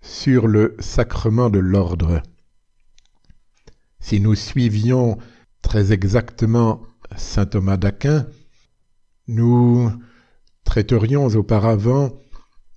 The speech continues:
du sacrement de pénitence, puis de l'extrême-onction, et nous arriverions aux deux sacrements de l'ordre et du mariage.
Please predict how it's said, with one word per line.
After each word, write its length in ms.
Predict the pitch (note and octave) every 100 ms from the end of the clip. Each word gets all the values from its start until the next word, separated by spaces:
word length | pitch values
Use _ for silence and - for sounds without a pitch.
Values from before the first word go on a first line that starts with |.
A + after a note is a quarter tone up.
| -
du 100 | A2
sacrement 480 | - A2 G#2 G#2
de 80 | G#2
pénitence, 800 | - G#2 G2+ - C3 C3+ C3+ A#2
puis 300 | - - A#2+
de 80 | A2
l'extrême-onction, 1120 | G#2+ - - A2+ G2 G2 - - B2+ C#3+ C#3+ - _ _ _ _ _ _ _ -
et 60 | A2
nous 220 | A2 G2+
arriverions 720 | F#2+ G#2 F#2+ F#2+ G2+ B2 B2+
aux 240 | G2+ G2
deux 220 | F#2 G#2+ G#2
sacrements 600 | - G2+ G2+ F#2 A2+ A2+
de 120 | G2
l'ordre 320 | G2 A2 G2+
et 40 |
du 120 | F#2+ G2
mariage. 540 | F#2+ G2 F#2+ F2+ E2+